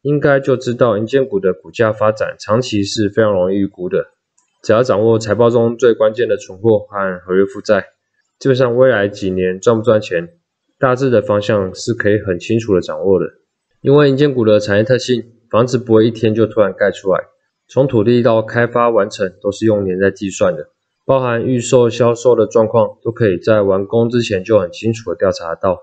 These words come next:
所以虽然营建股比较偏向冷门，但是都是在我的股票仓位配置中长期占有四分之一以上的比例，但是营建股的绩效好坏会差很多，在同一段时间有的可以大涨，有的却反而是下跌。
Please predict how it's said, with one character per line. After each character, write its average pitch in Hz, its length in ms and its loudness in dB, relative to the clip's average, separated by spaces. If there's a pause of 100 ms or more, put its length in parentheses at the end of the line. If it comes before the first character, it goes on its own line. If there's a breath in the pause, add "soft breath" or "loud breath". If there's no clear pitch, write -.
(440)
所 147 200 2
以 131 60 4
虽 135 200 0
然 135 160 2
营 113 120 -4
建 131 180 0
股 117 140 -2
比 - 80 -14
较 107 100 4
偏 110 260 -2
向 110 200 0
冷 98 80 -2 (180)
门， - 180 -18 (540)
但 127 100 0
是 123 140 0
都 123 160 4
是 127 100 -2
在 123 200 2
我 101 100 0
的 95 100 2
股 95 140 -6
票 117 180 0
仓 120 220 -2
位 117 80 2
配 113 180 0
置 107 140 -4
中 104 240 2 (320)
长 123 160 2
期 127 220 0
占 131 180 4
有 98 140 2
四 117 180 -2
分 117 160 2
之 117 140 -2
一 107 60 2
以 95 40 -2
上 110 180 0
的 104 80 0
比 82 140 -8
例， 92 380 -6 (360)
但 131 120 2
是 135 160 0
营 117 160 -2
建 143 260 2
股 92 240 -2
的 98 260 2
绩 120 140 -6
效 113 260 0
好 85 120 -16
坏 104 360 0
会 104 160 2
差 98 200 -2
很 85 140 -4
多， 90 260 -2 (420 soft breath)
在 117 220 2
同 110 200 0
一 110 60 0
段 117 160 2
时 110 160 -6
间 107 300 0
有 92 120 -4
的 90 120 -2
可 107 160 0
以 101 80 2
大 101 180 0
涨， 80 240 -8 (160)
有 95 100 -4
的 90 120 2
却 110 400 2
反 82 160 -6
而 82 100 -4
是 95 80 -6
下 98 220 -2
跌。 - 200 -16